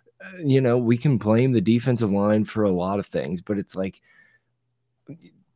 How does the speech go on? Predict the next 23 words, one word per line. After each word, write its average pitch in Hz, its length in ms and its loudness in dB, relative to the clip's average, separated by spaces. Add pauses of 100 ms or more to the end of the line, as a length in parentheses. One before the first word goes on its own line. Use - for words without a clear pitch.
we, 135 380 2
we 127 200 4
talked 131 300 0
about 131 260 6
a 123 60 6
linebacker 107 680 2
being 107 340 4
the 101 60 2
Mister, 110 580 2
Mister 110 460 2
Weight, 107 480 2
Mister 110 280 0
One 107 220 2
Thousand, 107 640 2
best, 107 440 -2
strongest, 110 640 2
best 107 280 0
dude 107 220 4
on 107 140 2
the 104 60 0
team, 113 400 0
and, 101 140 0
like, 101 220 -4